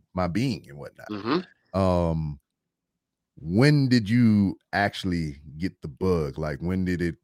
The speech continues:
Speaker 1: like, grab a hold and be like, "Hey, man, I need to get in and do this myself"?
Speaker 2: Uh, I've always kinda had it. Um, I wrote in my yearbook when I graduated high school that
Speaker 1: Oh,
Speaker 2: I was gonna be a
Speaker 1: shit.
Speaker 2: professional wrestler. Yeah. So I've kinda always, uh,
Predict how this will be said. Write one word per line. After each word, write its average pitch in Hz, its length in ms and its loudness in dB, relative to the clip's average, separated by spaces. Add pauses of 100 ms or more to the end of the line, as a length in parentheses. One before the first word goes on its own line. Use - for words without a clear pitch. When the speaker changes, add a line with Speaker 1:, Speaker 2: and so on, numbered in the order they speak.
(140)
Speaker 1:
like, 80 300 -6
grab 98 320 2
a 92 60 4
hold 98 260 2
and 87 80 -4
be 90 60 -2
like, 82 180 -2
"Hey, 87 160 -2
man, 65 220 -10
I 85 60 -4
need 87 200 -6
to 73 240 -10 (100)
get 90 200 -4
in 90 320 -4
and 78 160 -10
do 92 160 -4
this 80 240 -8
myself"? - 580 -10 (640)
Speaker 2:
Uh, 131 440 8 (640)
I've 117 240 6
always 160 280 6
kinda 92 240 -2
had 85 200 -2
it. 120 140 -4 (580)
Um, 90 240 -6
I 101 120 2
wrote 110 220 2
in 110 60 -10
my 101 120 -2
yearbook 92 560 -4 (100)
when 92 160 -10
I 85 80 -4
graduated 90 380 -2
high 92 100 0
school 92 220 -6
that 90 60 0
Speaker 1:
Oh, - 20 0
Speaker 2:
I - 20 0
was 76 80 -4
gonna 82 120 -8
be 82 100 -2
a - 20 -2
Speaker 1:
shit. - 160 -8
Speaker 2:
professional - 320 -6
wrestler. 71 300 -8 (640)
Yeah. 90 240 2 (180)
So 110 140 0
I've 95 100 2
kinda 123 280 4
always, 110 440 0
uh, 87 360 0